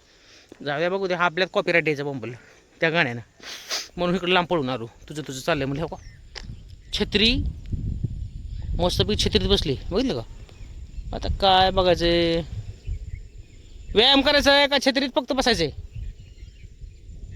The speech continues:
हो आरती,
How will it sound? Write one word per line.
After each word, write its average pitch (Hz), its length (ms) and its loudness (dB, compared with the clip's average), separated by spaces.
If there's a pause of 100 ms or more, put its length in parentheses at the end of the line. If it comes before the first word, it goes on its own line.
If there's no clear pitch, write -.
(240)
हो 320 280 8 (2250)
आरती, 247 380 8